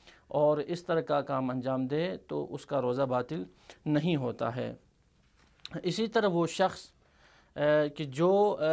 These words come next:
مجنب ہوا ہے اور جنابت اس پہ عارض ہوئی ہے، وہ صبح کی اذان تک، آ، غسل نہ کرے، جو کہ ماہ رمضان میں غسل کرنا واجب ہوتا ہے، تو اس شخص کا بھی روزہ جو ہے وہ باطل ہو جاتا ہے۔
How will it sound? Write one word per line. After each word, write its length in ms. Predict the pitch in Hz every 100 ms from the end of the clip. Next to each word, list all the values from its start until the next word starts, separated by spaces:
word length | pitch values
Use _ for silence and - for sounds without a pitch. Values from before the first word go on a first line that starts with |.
| 156 127
مجنب 600 | 156 151 160 165 208 156
ہوا 300 | 143 131 131
ہے 200 | 131 139
اور 260 | - 147
جنابت 460 | 135 135 139 160 175
اس 160 | - -
پہ 100 | 127
عارض 380 | 127 131 135
ہوئی 260 | 131 131 139
ہے، 140 | 160 170 - - - -
وہ 180 | 143 185
صبح 380 | 185 202 202 214 214
کی 140 | 185 -
اذان 440 | 147 160 190 180
تک، 280 | 160 131 - - _ _ -
آ، 20 | 131 135 127 123
غسل 340 | 156 175 190
نہ 120 | 147 131
کرے، 500 | 123 120 131 156 160 - _
جو 340 | 127 120 135
کہ 120 | 131 131
ماہ 220 | 127 131
رمضان 440 | 123 123 131 131
میں 80 | 123
غسل 280 | 127 123 127
کرنا 260 | 127 123
واجب 360 | 120 120 131 160
ہوتا 320 | 135 - 127
ہے، 200 | 139 170 170 - - -
تو 140 | -
اس 120 | 185
شخص 380 | 180 - 190 -
کا 140 | - 147
بھی 160 | 135
روزہ 320 | 123 123 131 131
جو 120 | 131
ہے 80 | 151
وہ 240 | 143 180 180 131
باطل 340 | 127 131 143
ہو 120 | 120
جاتا 380 | 117 113 117 120
ہے۔ 120 | 120